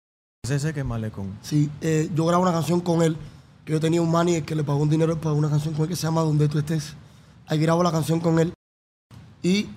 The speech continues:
Speaker 2: él, él le gusta como yo hacía la música y la cosa. Y él me dice, "Mira", él manda una persona que le dice, "Yo quiero que tú seas mi corista". Y yo lo vi como una oportunidad porque él estaba en ese momento famoso. Y lo vi como una oportunidad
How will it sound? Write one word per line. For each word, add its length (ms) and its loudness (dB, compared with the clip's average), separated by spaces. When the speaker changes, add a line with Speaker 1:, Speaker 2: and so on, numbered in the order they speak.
Speaker 2:
él, 380 0
él 280 0
le 60 2
gusta 280 0
como 280 0
yo 320 2
hacía 220 -2
la 100 -2
música 300 -2
y 40 0
la 80 -4
cosa. 260 -4
Y 120 2
él 60 2
me 140 4
dice, 240 2
"Mira", 440 4
él 520 0
manda 220 0
una 100 0
persona 400 -2
que 260 0
le 100 2
dice, 240 -2
"Yo 140 0
quiero 160 0
que 60 0
tú 60 -4
seas 180 0
mi 100 2
corista". 340 0
Y 80 0
yo 100 4
lo 160 4
vi 120 0
como 140 -2
una 80 0
oportunidad 500 0
porque 180 -4
él 100 -2
estaba 460 0
en 60 -2
ese 140 -4
momento 340 -2
famoso. 380 -2
Y 60 -2
lo 100 4
vi 60 2
como 120 -2
una 100 2
oportunidad 560 2